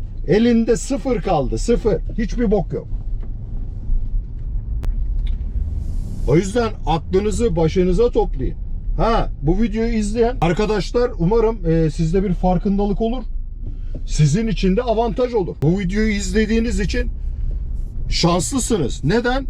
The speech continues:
Belki kafanıza dank eder. Böyle çok insanın kafasına dank etti. Geçen yaz Türkiye'deyken bir alışveriş merkezinde, bir restoranda, e, bir şeyler yiyordum. Garson geldi. "Hocam," dedi, "çok teşekkür ederim," dedi. "Ben," dedi, "incecik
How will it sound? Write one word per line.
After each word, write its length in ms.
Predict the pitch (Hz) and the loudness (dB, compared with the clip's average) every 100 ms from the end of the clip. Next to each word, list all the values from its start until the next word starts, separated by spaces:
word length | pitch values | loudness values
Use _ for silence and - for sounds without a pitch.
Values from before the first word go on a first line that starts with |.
| 120 | 0
Belki 300 | 196 247 254 | 0 0 -2
kafanıza 580 | 233 190 226 233 226 170 | -2 0 2 2 0 0
dank 240 | 220 247 | 0 0
eder. 280 | 220 143 110 | 0 -2 0
Böyle 180 | 151 180 | 0 2
çok 260 | - - | 0 -2
insanın 300 | 269 233 202 | -2 0 -2
kafasına 460 | 156 151 120 117 107 | -2 -4 -2 -2 -2
dank 220 | 104 85 | -2 -4
etti. 240 | 85 - - - - - - - - - - - - - - - | -4 -4 -4 -4 -4 -4 -2 -2 -2 -2 -2 -6 -4 -4 -4 -2
Geçen 320 | - 147 220 226 | 2 2 2 2
yaz 260 | 226 233 | 2 0
Türkiye'deyken 760 | - 240 214 233 226 220 220 220 - | -2 -4 -2 0 0 0 0 -2 -4
bir 140 | 143 196 | 0 0
alışveriş 580 | 208 214 - 214 180 | 0 -4 -2 -2 -2
merkezinde, 760 | 196 208 214 185 208 202 220 220 - | 0 0 0 0 0 0 0 0 2
bir 60 | 175 | 2
restoranda, 1000 | 208 190 - 202 208 202 208 214 - | 4 0 0 0 0 2 2 2 0
e, 320 | 151 131 127 131 | -2 -2 0 0
bir 60 | |
şeyler 400 | 160 190 196 226 | 2 2 2 2
yiyordum. 360 | 220 185 220 240 | 2 2 2 2
Garson 480 | 156 165 - 220 226 | 4 4 2 0 2
geldi. 400 | 196 165 156 - | 2 2 0 0
"Hocam," 380 | 143 151 214 202 | 2 2 2 0
dedi, 180 | 208 196 | 0 0
"çok 240 | 208 - | -2 0
teşekkür 380 | 202 208 190 226 | 0 0 -2 0
ederim," 280 | 196 165 139 | 2 2 2
dedi. 180 | 165 | 2
"Ben," 220 | 165 180 175 | 2 2 2
dedi, 280 | 170 185 175 - - - - | 2 0 0 -2 -2 -2 -2
"incecik 500 | 185 202 151 135 165 | 0 2 2 0 -2